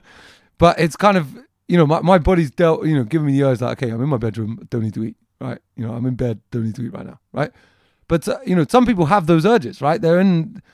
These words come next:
you know, they get in situations, they'll find, "Oh, I need to eat," or, "I'm not full yet," or this and that, right? But, but you can actually create, you know, you, one-, once you're getting those urges, you, you've already kind of lost the battle,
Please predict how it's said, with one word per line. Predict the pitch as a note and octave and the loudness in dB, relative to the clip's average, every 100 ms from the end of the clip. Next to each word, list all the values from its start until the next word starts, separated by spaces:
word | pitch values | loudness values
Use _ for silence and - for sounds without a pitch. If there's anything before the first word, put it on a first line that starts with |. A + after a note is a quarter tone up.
| _ _ _ | _ _ _
you | G#3+ | 2
know, | |
they | E3 | 2
get | E3 G#3+ | 2 0
in | |
situations, | F3 D#3+ F3 G#3+ C3 A#2+ | -2 -2 -2 0 -2 -4
they'll | C#3 | -2
find, | E3 D#3 C#3+ | -2 -2 0
"Oh, | D3+ | -2
I | |
need | C3+ C3+ | -2 -2
to | E3+ | -4
eat," | C#3+ | -2
or, | C3 | -2
"I'm | C3 | 0
not | C#3+ C#3+ | -2 -4
full | F3+ E3+ | -2 -2
yet," | B2 A2+ | -2 -4
or | A#2+ A#2 | -4 -4
this | C3 A#2+ | -4 -6
and | C#3 | -6
that, | C3+ - | -8 -8
right? | B2+ - | -10 -2
But, | D#3 - _ _ _ _ _ _ _ _ _ _ _ _ _ _ _ | -2 -2 _ _ _ _ _ _ _ _ _ _ _ _ _ _ _
but | - G4 _ | -2 -2 _
you | C4 A#3+ F#3+ | -14 -4 0
can | F#3+ A#3+ | 2 0
actually | G#3+ G#3+ | -2 -6
create, | - - F3+ G3+ D#3+ - _ _ | -4 -2 0 0 -2 -6 _ _
you | G3 | 0
know, | D#3+ | 2
you, | D#3+ - - _ | 0 -4 -8 _
one-, | B3+ F#3+ C4 G3+ | 0 2 2 2
once | G3 B3 | 2 2
you're | F#3 | 2
getting | F3+ E3 | 0 2
those | D3+ C#3+ | 4 4
urges, | D#3+ A#2 A2+ G2+ - | 4 2 -6 -10 -4
you, | D3 | -2
you've | D#3 E3+ | 0 2
already | A#3+ F#3+ | 2 2
kind | E3 | 0
of | C3+ | 0
lost | D3+ C#3+ - | 2 0 0
the | |
battle, | C3+ - A3 | -2 -2 -8